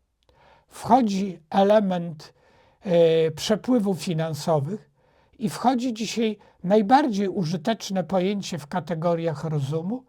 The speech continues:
czyli logos. Widzieliśmy miliardera na dożynkach wyboru prezydenta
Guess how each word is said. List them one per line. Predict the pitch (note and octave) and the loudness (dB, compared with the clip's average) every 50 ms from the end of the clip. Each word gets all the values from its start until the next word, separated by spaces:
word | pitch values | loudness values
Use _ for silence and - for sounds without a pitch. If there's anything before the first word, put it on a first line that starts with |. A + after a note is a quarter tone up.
| _ _ _ _ | _ _ _ _
czyli | - A#3 A3+ G#3 A3+ A3 | -6 -4 -2 0 0 2
logos. | G#3 F#3+ E3+ C#3+ C3 C#3+ C#3 - - - - _ _ _ _ _ _ _ _ _ _ _ _ _ _ _ _ _ _ _ _ _ _ _ _ _ - | 4 4 2 2 0 -4 -6 -8 -12 -18 -20 _ _ _ _ _ _ _ _ _ _ _ _ _ _ _ _ _ _ _ _ _ _ _ _ _ -10
Widzieliśmy | A3+ F3+ A#3 B3 D#4 D4+ D4 F#4+ F4+ - - A3+ G#3+ G3+ F#3 F#3+ - _ _ _ _ - | -6 -6 -4 -2 -2 -2 -2 -2 -4 -4 -2 0 2 2 2 0 -2 _ _ _ _ -4
miliardera | F3+ G3 A3 G3 G#3 G#3 G#3 G#3 F#3 G3 G3 G3 G#3+ A3+ G3 D3+ D3+ D3+ D3 - _ _ _ _ _ _ _ _ _ _ _ _ _ _ - | -2 0 0 2 2 4 4 4 2 2 2 4 4 6 6 4 0 -4 -8 -14 _ _ _ _ _ _ _ _ _ _ _ _ _ _ 0
na | F3 F#3 F3+ | 2 2 4
dożynkach | D#3 G3+ G3 F3+ D#3 G#3 A#3+ A#3+ G#3 D3+ - - D#3+ D3 C3+ | 4 2 0 0 2 0 0 0 -2 -4 -4 -4 -4 -2 0
wyboru | D3 C#3 E3+ F3+ E3+ F#3+ G3+ G#3 G3+ F#3 E3+ | 0 0 0 0 2 4 4 4 4 0 -2
prezydenta | D3+ - F#3 F#3 D#3+ C3+ F3+ F3 D#3 G3 G3 E3+ D3+ D3 D3 - D#3 C#3+ | -4 -2 -2 -2 0 -2 -4 -2 0 0 0 0 -2 -6 -6 -6 -10 -10